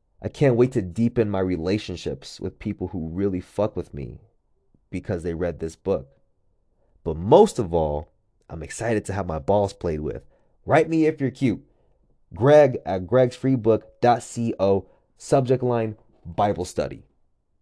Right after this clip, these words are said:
The end. That is the end of the Real Nigga Bible. And, uh, I'm extremely proud of it.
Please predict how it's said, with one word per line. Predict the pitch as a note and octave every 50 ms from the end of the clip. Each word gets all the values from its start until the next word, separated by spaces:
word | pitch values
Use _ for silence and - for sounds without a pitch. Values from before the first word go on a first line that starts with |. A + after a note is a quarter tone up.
| _ _ _ _ _ _ _ _ _ _ _ - - - - _ _ _ _ _ - - _ _ _ _ _ _ _ _ _ _ _ _ _ _ _ _ _ _ _ _ _ _ _ _ _ _ _ _ _ _ _ _ _ _ _ _ _ _ _ _ _ -
The | A2 G#2+ A2+ C3
end. | D3+ C3+ F#2 E2 - - _ _ _ _ _ _ _ _ _ _ _ _ _ _ _ _ _ _ _ _ _ _ _ _ _ _ _
That | - F2 G2+ G2+
is | G#2+ G#2 G2+ F#2+ F#2 F2+ - - - _
the | G2+ F#2+ -
end | A2 A#2 A2+ A2 G#2+
of | G2+ F#2
the | F#2+ G2
Real | F#2 G#2+ G#2+ G#2
Nigga | G#2 G#2 G2+ F2+ G2
Bible. | F#2 A2 A2 A#2+ A#2 B2 B2 A#2+ A#2+ - _ _ _ _ _ _ _ _ _ _ _ _ _ _ _ _ _ _ _
And, | - G2 G2+ G2 G2 F#2+ F#2 F2+ F2+ F2+ F2 E2+ F#2
uh, | F2+ F2 E2 -
I'm | F#2 F#2+ F#2+
extremely | F2+ - - - A2+ A#2 A2+ A2 G2+
proud | - - A2 G#2+ A#2+ A#2
of | A2 G2+
it. | A2+ A2+ G#2+ - - - - -